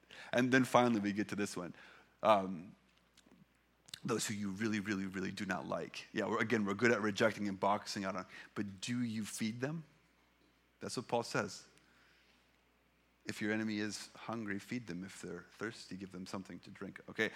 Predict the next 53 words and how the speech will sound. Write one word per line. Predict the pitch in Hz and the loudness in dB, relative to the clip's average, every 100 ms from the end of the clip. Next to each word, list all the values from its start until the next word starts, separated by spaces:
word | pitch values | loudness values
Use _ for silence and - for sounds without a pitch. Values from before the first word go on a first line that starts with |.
| - | -2
and | 110 123 | 4 6
then | 135 | 8
we | 123 | 6
can | 113 107 | 4 2
just | 104 | 0
admit | 107 98 98 90 - | 0 0 -2 -4 -2
we, | 101 | -2
we | 92 95 95 | -2 -6 -6
really | 95 98 90 | -4 -2 -2
are | 85 | -4
not | 92 - | -6 -6
good | 90 | -8
at | - | -8
this. | - - - - - - | -10 -10 -12 -14 -12 -8
But | 104 | 2
Paul | 139 151 | 6 8
says | - 135 123 - - 120 | 10 8 8 2 -2 4
we | 208 | 4
can | 160 | 6
do | 151 170 | 6 6
this. | 113 - - - - - - - | 6 0 -8 -12 -14 -20 -20 0
We | 143 | 2
can | 160 160 | 4 4
be | 117 165 | 4 4
the | 180 | 4
people | - 143 139 | 2 0 2
who | 127 | 0
can | 127 | -2
do | 120 143 | 2 4
this | 120 92 - - - - - - | 4 2 -2 -6 -8 -14 -20 -4
in | 120 | -2
the | 110 | 0
power | - 123 123 120 | 6 10 10 8
of | 104 | 2
Jesus. | 98 110 92 90 - - - - - _ _ _ - | -2 -2 -2 -8 -10 -14 -20 -20 -20 _ _ _ 2
Um, | 101 98 95 - - - - | 4 4 -2 -10 -18 -20 -6
so | - 127 90 - | 4 4 4 -2
here | 147 | 0
we | 135 | 2
go. | 104 92 | 2 2
I'm | 127 | 2
gonna | 139 135 | 4 2
just | 117 107 - | 2 -2 0
try | - 120 | 4 4
to | |
dive | 107 120 120 104 | 6 8 6 6
deep | 117 104 | 0 0
into | 104 101 | -2 -2
this | 95 101 | -2 -6
here, | - 101 | -6 -4
and | 98 92 104 | -4 -4 -6
you | |
can | 107 101 98 | -6 -6 -8